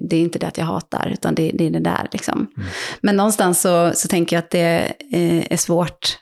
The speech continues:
Speaker 1: att ständigt vara i den rollen med vår partner.
Speaker 2: Mm. Men det här, det här är så fantastiskt,
Speaker 1: Ja.
Speaker 2: det vi pratar om nu. Det här är så viktigt. Jag, det,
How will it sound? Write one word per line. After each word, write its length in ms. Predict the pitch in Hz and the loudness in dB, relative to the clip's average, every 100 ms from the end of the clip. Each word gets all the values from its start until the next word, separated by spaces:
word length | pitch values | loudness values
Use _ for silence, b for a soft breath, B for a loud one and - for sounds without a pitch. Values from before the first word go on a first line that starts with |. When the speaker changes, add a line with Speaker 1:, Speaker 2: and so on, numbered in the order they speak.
| _ - - _ - | _ -20 -20 _ -6
Speaker 1:
att 140 | 180 | -2
ständigt 380 | - 190 170 - | 2 2 2 2
vara 100 | 175 | 2
i 20 | |
den 280 | 202 247 226 | 4 4 4
rollen 400 | 160 165 165 165 | 2 2 2 4
med 240 | 175 170 | 4 4
vår 80 | 160 | 2
partner. 600 | 160 165 151 - 381 - | 0 0 -2 0 0 2
Speaker 2:
Mm. 120 | - - - B B B B | 2 -2 -10 B B B B
Men 140 | 135 | 0
det 100 | 127 | 0
här, 180 | 120 - - | 2 0 2
det 80 | |
här 80 | 127 | 2
är 40 | 101 | 2
så 640 | - - - 95 87 87 - _ - | 0 0 0 2 2 -2 -8 _ -8
fantastiskt, 640 | 104 110 101 - - - - | -4 -2 -4 -4 -6 -10 -2
Speaker 1:
Ja. 300 | 233 254 302 | 4 6 6
Speaker 2:
det 60 | 220 | 2
vi 60 | |
pratar 240 | - - - | 2 0 0
om 100 | 87 | 0
nu. 100 | - | 0
Det 80 | 107 | 0
här 100 | 107 | 0
är 60 | |
så 260 | 98 - 104 | 0 -2 -2
viktigt. 320 | 98 - 104 | -2 -4 -2
Jag, 220 | - 101 | -2 -2
det, 280 | - - 107 | -4 -2 -2